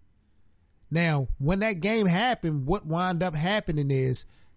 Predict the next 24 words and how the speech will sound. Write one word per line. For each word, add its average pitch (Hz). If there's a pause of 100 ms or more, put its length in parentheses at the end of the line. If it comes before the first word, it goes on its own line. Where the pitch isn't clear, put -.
(120)
Kyrie 196
did 190
step -
on 190
the 151
logo 147
at -
the -
end 160
of 151
the 143
game, 135 (720)
but 151
also 226
what 196
happened, 175
more 180
importantly, 170
a 131
fan 220
threw 180
a 151
water 220
bottle 127